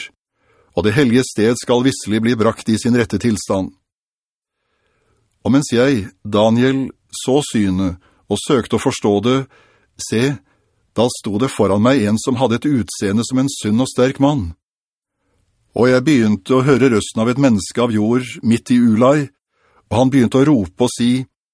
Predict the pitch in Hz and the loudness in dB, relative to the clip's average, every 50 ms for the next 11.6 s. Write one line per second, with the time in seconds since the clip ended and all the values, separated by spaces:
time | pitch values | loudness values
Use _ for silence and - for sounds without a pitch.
0 | _ _ _ _ _ _ _ _ _ _ - 95 107 123 131 - 147 156 156 165 | _ _ _ _ _ _ _ _ _ _ -2 2 4 4 4 4 4 4 4 4
1 | 175 160 135 98 - _ _ _ _ _ _ _ _ _ - 90 120 139 156 139 | 2 0 -2 -6 -10 _ _ _ _ _ _ _ _ _ -2 0 2 4 4 4
2 | 131 131 - - 143 - - - 127 127 139 131 131 127 123 120 135 139 139 151 | 4 4 2 0 -2 -2 -2 0 2 2 4 4 2 2 2 2 2 2 2 0
3 | 139 - 160 160 - _ _ - - - - _ _ _ _ _ _ _ _ _ | 0 0 -2 -2 -2 _ _ -20 -20 -20 -20 _ _ _ _ _ _ _ _ _
4 | _ _ _ _ _ _ _ _ _ _ _ _ _ _ _ - - - 107 101 | _ _ _ _ _ _ _ _ _ _ _ _ _ _ _ -12 -6 -4 -4 -2
5 | - 123 123 123 107 117 123 - _ - 104 101 95 - 117 117 110 101 113 117 | 0 2 2 2 2 0 -2 -4 _ -2 -2 -2 0 0 0 2 2 2 0 -2
6 | - - 117 123 135 135 131 - _ _ _ _ _ _ _ _ - 101 101 117 | -2 -4 -2 -2 -2 -4 -6 -12 _ _ _ _ _ _ _ _ -6 -2 -2 0
7 | 127 143 143 - - 123 143 160 160 151 127 - _ _ _ - 101 110 131 139 | 0 0 0 2 2 2 2 2 0 -4 -8 -14 _ _ _ -2 0 0 0 0
8 | - - 113 123 139 - - 143 143 - - - - 104 95 98 98 107 120 120 | -2 -4 -4 -4 -4 -4 -2 -2 -2 -2 -4 -4 -2 0 0 2 2 0 0 0
9 | - 131 123 - - - 101 95 92 - 113 120 131 - 143 127 110 - - 147 | 0 -2 -2 -2 -2 -2 -2 -2 0 0 0 0 0 2 0 0 0 -2 -4 -4
10 | 139 - - - - - - - _ _ _ _ _ _ _ _ _ _ _ _ | -4 -6 -10 -18 -20 -20 -20 -20 _ _ _ _ _ _ _ _ _ _ _ _
11 | _ _ _ _ _ _ _ _ - 98 101 120 | _ _ _ _ _ _ _ _ -4 -2 -2 -2